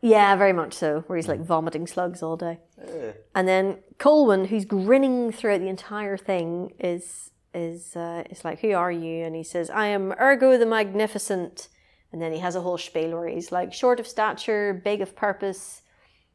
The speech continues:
Speaker 1: wide
Speaker 2: Short
Speaker 1: of"
Speaker 2: of money.
Speaker 1: Short, yeah, yeah, yeah. Short of sense. <laughs>
Speaker 2: Yeah.
Speaker 1: Et cetera. And he's like, "Travel with us." And Ergo goes, "No."
Speaker 2: Okay.
Speaker 1: And then he goes into the bush a bit,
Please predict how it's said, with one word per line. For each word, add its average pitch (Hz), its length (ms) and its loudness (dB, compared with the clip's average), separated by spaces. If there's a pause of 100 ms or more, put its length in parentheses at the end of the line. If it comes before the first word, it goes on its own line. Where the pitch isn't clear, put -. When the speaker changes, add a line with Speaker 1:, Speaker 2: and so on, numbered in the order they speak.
(200)
Speaker 1:
wide 185 340 2
Speaker 2:
Short - 100 -2
Speaker 1:
of" - 60 -8
Speaker 2:
of 110 100 -6
money. 107 260 -8 (340)
Speaker 1:
Short, 202 320 2
yeah, 196 340 10
yeah, 180 280 6
yeah. 165 240 0
Short 185 240 -2
of - 80 -14
sense. 151 500 -4
<laughs> 339 300 4
Speaker 2:
Yeah. 113 320 -2 (220)
Speaker 1:
Et - 140 -4
cetera. - 320 -2 (680)
And 180 100 -10
he's 175 120 -4
like, 160 380 2
"Travel 302 320 6
with 254 140 8
us." - 500 4 (380)
And 165 340 -10 (100)
Ergo 170 320 0
goes, 160 320 -6 (400)
"No." 226 140 -8 (720)
Speaker 2:
Okay. 147 140 -12 (240)
Speaker 1:
And 185 60 -6
then 180 80 -2
he 180 60 -2
goes 196 160 -4
into 302 160 2
the 165 80 -6
bush 175 460 -2
a - 20 -10
bit, 185 380 0